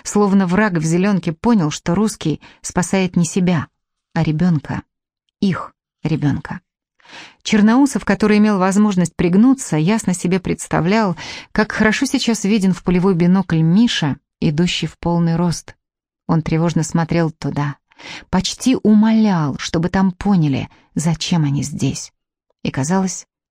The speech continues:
что там действительно поняли. Но, видимо, не все.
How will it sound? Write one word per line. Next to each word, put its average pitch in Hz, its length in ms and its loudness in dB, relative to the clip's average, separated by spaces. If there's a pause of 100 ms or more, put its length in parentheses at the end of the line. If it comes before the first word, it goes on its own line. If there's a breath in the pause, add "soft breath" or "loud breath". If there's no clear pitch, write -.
(120)
что - 240 -4
там 175 220 2
действительно 196 800 -2 (100)
поняли. 127 420 -4 (600)
Но, 202 120 2
видимо, 208 280 4
не 196 120 2
все. - 280 -10